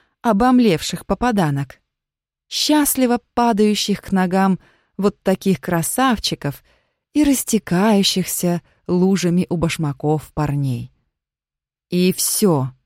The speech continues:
Настроение стремительно покатилось к нулевой отметке. А вредность напомнила, что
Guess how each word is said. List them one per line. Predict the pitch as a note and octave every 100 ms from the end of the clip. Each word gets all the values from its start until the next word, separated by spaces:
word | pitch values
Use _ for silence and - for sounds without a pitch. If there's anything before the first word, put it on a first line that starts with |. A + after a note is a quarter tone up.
| _ _ _ _ _ _ _ _ -
Настроение | G3+ - G3+ F#3+ A#3 B3+ F3+ D3+
стремительно | - - A3 G#3+ G#3 A3+ A3 B3+ B3
покатилось | - G3 F#3 F3 G3+ G3 F#3 - _ _ _ -
к |
нулевой | A3+ G#3+ F#3+ F3+ F3 F3
отметке. | F#3 - E3+ C#3+ - C#3 C3+ _ _ _ _ _ _ _ _ _ _ -
А | G3+
вредность | F#3+ C4+ G#3 E3 -
напомнила, | F#3 F3+ A#3+ A#3+ E3+ D#3+ D#3
что | - - F3